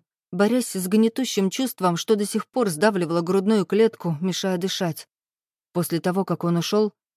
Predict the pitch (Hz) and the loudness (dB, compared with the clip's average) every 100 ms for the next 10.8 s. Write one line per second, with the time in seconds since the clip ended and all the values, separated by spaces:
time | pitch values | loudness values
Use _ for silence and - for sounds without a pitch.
0 | _ _ 196 196 196 233 202 185 185 185 | _ _ -2 -2 0 0 0 0 0 0
1 | 190 180 190 190 220 226 175 170 190 220 | -2 0 2 2 0 0 -2 0 0 -2
2 | 180 147 143 160 156 160 156 143 135 _ | -4 -6 -6 -4 -4 -2 -2 -4 -8 _
3 | _ _ _ _ _ - 208 208 208 214 | _ _ _ _ _ 0 2 4 2 0
4 | 214 233 160 139 143 147 165 151 135 - | -4 -2 -2 -4 -4 -2 -2 -2 -4 -10
5 | _ _ _ _ 226 226 226 - 302 165 | _ _ _ _ 0 2 0 -2 -2 0
6 | 156 156 165 196 180 147 147 151 - 170 | 0 0 0 0 -2 -2 -4 -4 -6 -6
7 | 180 170 165 - 170 175 160 180 214 - | -2 -2 -2 -2 -2 0 0 -2 -4 -4
8 | 160 170 170 160 170 165 - 165 180 175 | -4 -4 -6 -6 -4 -4 -6 -6 -6 -6
9 | 160 - - _ _ _ _ _ _ 165 | -6 -8 -14 _ _ _ _ _ _ -4
10 | 151 156 180 190 175 - 165 | -4 -4 -4 -4 -4 -6 -6